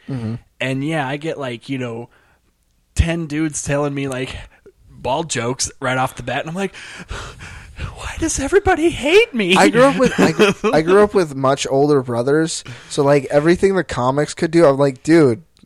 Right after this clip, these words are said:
Speaker 1: you're nothing compared to my
Speaker 2: Mm-hmm.
Speaker 1: older brother." Like, you got
Speaker 2: I learned real quick, like, "Oh, that means they like you, dumbass."
Speaker 1: Yeah,
Speaker 2: <laughs>
Speaker 1: the
Speaker 2: Haven't you ever had a
Speaker 1: Yeah.
Speaker 2: friend? <laughs>
Speaker 1: Like, I, I, I, it's, I tried to do it.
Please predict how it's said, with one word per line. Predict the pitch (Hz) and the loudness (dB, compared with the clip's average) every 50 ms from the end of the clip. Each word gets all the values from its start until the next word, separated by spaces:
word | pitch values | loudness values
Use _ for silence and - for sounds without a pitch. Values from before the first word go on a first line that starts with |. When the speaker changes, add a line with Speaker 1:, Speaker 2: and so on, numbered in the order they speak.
| _ _ _ - | _ _ _ -16
Speaker 1:
you're | 131 131 135 143 151 147 | -8 -4 -2 -2 -2 -4
nothing | 131 127 127 135 135 151 - 151 135 120 120 | -6 -4 2 2 2 2 4 0 -2 -2 -4
compared | - 139 123 - - 135 135 131 | -8 -10 -8 -4 0 0 2 2
to | 135 135 | 2 0
my | 127 127 | 2 2
Speaker 2:
Mm-hmm. | 131 131 135 | 4 4 4
Speaker 1:
older | 135 143 143 | 2 2 0
brother." | 147 143 147 151 143 123 110 | 2 4 4 4 4 4 2
Like, | 107 113 120 127 131 | 0 -2 -4 -4 -6
you | 135 135 | -4 2
got | 151 143 135 131 123 - - - - - - - | 4 4 4 4 2 0 -8 -18 -20 -20 -12 -6
Speaker 2:
I | 135 143 | -4 -4
learned | 160 170 175 175 165 151 131 | -2 -2 -2 -2 -2 -4 -4
real | 131 139 151 - 139 | -2 -2 -2 -2 -2
quick, | - - 139 135 - - | -2 -4 -4 -4 -4 -6
like, | 131 123 - - | -10 -10 -12 -12
"Oh, | - - 180 147 | -6 -6 -4 -4
that | 147 160 165 165 | -4 -6 -6 -4
means | 170 175 175 165 - | -4 -4 -4 -6 -8
they | - 135 131 | -10 -10 -10
like | 127 139 147 156 - - - | -8 -8 -8 -8 -8 -10 -16
you, | 113 101 101 _ | -18 -18 -18 _
dumbass." | - 98 98 98 98 104 110 123 123 - - - | -16 -14 -14 -12 -12 -8 -6 -6 -6 -4 -2 -2
Speaker 1:
Yeah, | 160 170 165 147 120 101 180 160 | 2 4 4 4 4 2 0 0
Speaker 2:
<laughs> | 165 | 0
Speaker 1:
the | 143 139 165 | 0 0 0
Speaker 2:
Haven't | 160 165 165 151 156 | 0 0 -4 -6 -4
you | 165 | -4
ever | 160 147 147 147 | -4 -2 -2 -2
had | 143 143 147 | -2 -2 -2
a | 139 120 | -2 0
Speaker 1:
Yeah. | - 220 262 185 | 2 4 4 4
Speaker 2:
friend? | 143 156 160 156 - | 2 0 -2 -4 -6
<laughs> | 170 - - 262 - - - | -8 -8 -8 -10 -12 -10 -6
Speaker 1:
Like, | 147 151 165 | -2 2 4
I, | 180 170 | 4 6
I, | 123 160 170 | 6 4 4
I, | 170 - 131 151 147 131 110 92 87 78 _ - - - - | 4 2 0 0 -2 -2 -6 -14 -20 -20 _ -20 -20 -14 -12
it's, | 131 139 151 - - - - - - _ _ - _ _ _ _ _ _ - | -12 -10 -10 -12 -16 -18 -20 -20 -20 _ _ -20 _ _ _ _ _ _ 0
I | 139 156 | 0 0
tried | - - - - 147 127 139 151 156 147 131 | 0 -2 -4 0 4 6 6 6 6 4 0
to | - 117 | -6 -8
do | 113 113 101 110 113 | -6 -6 -4 -2 -2
it. | 117 104 - | -2 -2 -4